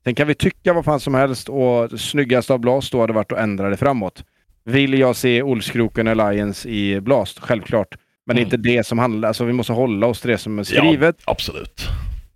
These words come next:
Speaker 2: Ja, alltså, det, det, om vi kollar så här tidigare exempel, det kändaste fuskbanningen är ju utan tvekan Kali, eller Kukli, som också känns som. Och även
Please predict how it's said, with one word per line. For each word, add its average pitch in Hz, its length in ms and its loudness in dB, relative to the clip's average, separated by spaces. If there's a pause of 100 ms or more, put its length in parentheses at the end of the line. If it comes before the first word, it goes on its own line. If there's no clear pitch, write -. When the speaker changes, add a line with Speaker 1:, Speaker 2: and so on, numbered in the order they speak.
(220)
Speaker 2:
Ja, 165 100 0
alltså, 160 280 0
det, 165 200 -8
det, 165 240 2
om 160 100 2
vi 165 80 4
kollar 156 300 2
så 156 120 0
här 131 60 2
tidigare 131 340 2
exempel, 113 380 0
det 117 60 2
kändaste 120 460 0
fuskbanningen 110 720 -2
är 107 40 0
ju 104 420 0
utan 110 240 -2 (360)
tvekan 104 380 0 (120)
Kali, 113 360 0 (120)
eller 107 140 0 (120)
Kukli, 123 560 0
som 127 100 0
också 110 200 0
känns 110 260 0
som. 101 160 -2 (480)
Och 131 80 2
även 120 140 2